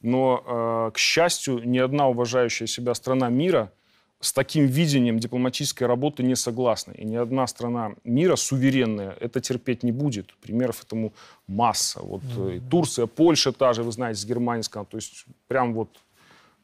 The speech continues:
Speaker 1: В год по несколько таких примеров за малейшую попытку куда-то, значит, дипломата заниматься несвойственными, э, ему
Speaker 2: Ну, то
Speaker 1: делами.
Speaker 2: есть у нас
Speaker 1: Поэтому
Speaker 2: одни послы становятся послее других, да?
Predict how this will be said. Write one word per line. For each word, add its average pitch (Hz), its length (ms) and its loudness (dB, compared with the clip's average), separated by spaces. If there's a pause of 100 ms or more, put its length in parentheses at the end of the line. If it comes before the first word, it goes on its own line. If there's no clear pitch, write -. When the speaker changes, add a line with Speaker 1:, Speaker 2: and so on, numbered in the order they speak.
Speaker 1:
В 98 200 -12
год 151 240 0
по 123 80 4
несколько 120 480 0
таких 117 300 -6
примеров 131 560 2
за 127 240 -2
малейшую 135 580 4
попытку 113 640 0
куда-то, 107 760 -2
значит, 104 380 -12 (100)
дипломата 123 760 0
заниматься 113 500 -2
несвойственными, 110 920 -2
э, 104 260 -10
ему 107 240 -4
Speaker 2:
Ну, - 20 -4
то 101 60 -6
Speaker 1:
делами. 98 200 -4
Speaker 2:
есть - 140 -4
у - 20 2
нас 151 220 2
Speaker 1:
Поэтому 135 180 -2
Speaker 2:
одни 123 300 2
послы 151 440 -2
становятся 135 480 -4
послее 147 600 2
других, 110 520 -6
да? 131 200 -10